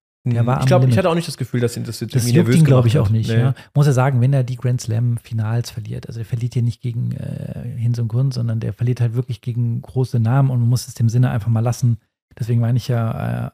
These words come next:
Speaker 1: absolut krasse mentale Leistung, nach null zwei zurückzukommen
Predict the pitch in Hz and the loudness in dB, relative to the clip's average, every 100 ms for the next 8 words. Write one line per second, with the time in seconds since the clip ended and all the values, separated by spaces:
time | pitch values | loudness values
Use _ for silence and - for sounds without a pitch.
0 | - 127 - - 120 120 117 - _ _ | -6 -6 -4 -2 -2 -2 -4 -10 _ _
1 | _ - - - 120 120 135 117 113 113 | _ -20 -16 -8 -6 -4 -4 -2 0 -2
2 | 107 120 117 107 117 - 113 117 - 143 | -2 -4 -4 -4 -6 -4 -2 -2 2 2
3 | 151 - 131 135 123 - 120 - 135 123 | 2 -2 -6 -4 -6 -4 -6 -4 -8 -4
4 | 123 | -4